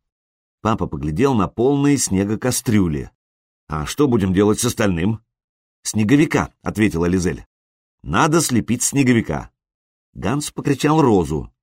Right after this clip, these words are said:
В ответ ему швырнули привычное: "Что там еще, свинух?" "Спустись-ка, а?" Когда жена появилась, Ганс Хуберман рискнул жизнью, броском отправив в нее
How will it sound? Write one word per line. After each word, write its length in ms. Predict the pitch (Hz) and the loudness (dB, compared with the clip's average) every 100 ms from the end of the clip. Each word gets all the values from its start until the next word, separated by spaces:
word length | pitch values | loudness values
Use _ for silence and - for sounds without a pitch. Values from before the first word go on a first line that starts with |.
| _ _ _ | _ _ _
В 80 | 76 | -6
ответ 400 | 87 - 104 - | -6 -2 -2 0
ему 240 | 92 95 | 0 0
швырнули 420 | 95 85 90 104 | -2 -2 0 0
привычное: 720 | 101 104 98 95 - 87 76 - _ _ _ | 2 2 2 0 -2 -4 -4 -8 _ _ _
"Что 260 | - 147 156 | -4 0 2
там 180 | 160 | 2
еще, 240 | 156 - 110 | 2 2 0
свинух?" 540 | 101 104 92 82 - _ _ _ _ _ | 2 0 0 -2 -8 _ _ _ _ _
"Спустись-ка, 680 | - - 156 160 196 - 80 | -12 -2 -2 2 0 0 -2
а?" 220 | 104 156 - _ _ _ _ _ - | 0 -2 -4 _ _ _ _ _ -12
Когда 300 | 76 85 156 | -8 -4 -4
жена 260 | 123 123 | -2 -4
появилась, 640 | - 85 104 156 110 - - _ _ _ | -2 0 0 2 0 -2 -10 _ _ _
Ганс 400 | 67 85 107 95 | -8 -2 -2 -2
Хуберман 560 | - 123 113 107 107 107 | -4 -2 2 2 2 2
рискнул 540 | 104 - - 120 131 131 | 2 0 -2 -2 -2 -2
жизнью, 640 | 139 185 120 98 101 82 _ _ - | -2 0 0 2 0 -2 _ _ -8
броском 640 | 78 98 - - 180 175 - | -2 -2 -2 -2 -2 -2 -6
отправив 560 | - - 165 165 151 | -8 -2 0 2 0
в 40 | 120 | 0
нее 300 | 123 120 | 2 2